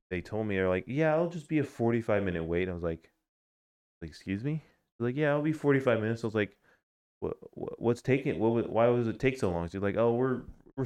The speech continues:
<laughs> we're short staffed right now, and we're trying to cook more chicken." I was like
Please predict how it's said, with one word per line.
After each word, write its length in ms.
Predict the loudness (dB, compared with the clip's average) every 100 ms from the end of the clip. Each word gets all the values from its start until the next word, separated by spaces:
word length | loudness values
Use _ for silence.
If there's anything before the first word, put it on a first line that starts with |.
| -6
<laughs> 160 | -10 -2
we're 160 | -2 0
short 280 | 2 2 4
staffed 320 | 4 4 4
right 120 | 2
now, 140 | 4 2
and 80 | 0
we're 80 |
trying 240 | 0 2 2
to 80 | 0
cook 260 | -4 -4
more 100 | -4
chicken." 520 | -4 -4 -6 -6 -12 -14
I 480 | -20 _ _ _ -4
was 80 |
like 280 | -2 -2 -4